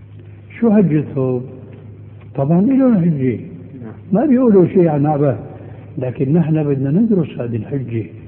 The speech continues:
Speaker 1: نتأمل فيها، هل هي صواب ولا خطأ؟ بيقولوا: كان رسول الله صلى الله عليه وسلم إذا قام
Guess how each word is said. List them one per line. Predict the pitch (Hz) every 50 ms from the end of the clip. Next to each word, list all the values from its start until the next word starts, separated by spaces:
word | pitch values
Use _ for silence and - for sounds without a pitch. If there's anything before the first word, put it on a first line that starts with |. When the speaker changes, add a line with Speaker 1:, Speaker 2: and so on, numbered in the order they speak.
| - - - - - - -
Speaker 1:
نتأمل | 131 131 135 - - 220 190 175 170 160 156 123
فيها، | - 208 214 185 151 123 98 - - - - - - - - - - - - - -
هل | - 147 156 175 190
هي | 190 185 160 -
صواب | - 165 147 147 147 147 151 147 139 139
ولا | 135 123 123 117
خطأ؟ | 110 - 123 110 107 101 107 - - - - - - - -
بيقولوا: | 220 - - 285 277 240 208 185 185 185 - - - - - - - - - - - - - - - - - - - - - - - - - - - - - - - - - - -
كان | 208 214 226 214 185 175 165
رسول | 143 139 139 131 - - 185 143
الله | 135 135 135 127 120
صلى | 101
الله | - 127 123 120 107
عليه |
وسلم | - 139 127 135 147 214 208
إذا | 147 131 135
قام | 127 117 - - 156 151 147 131 127 123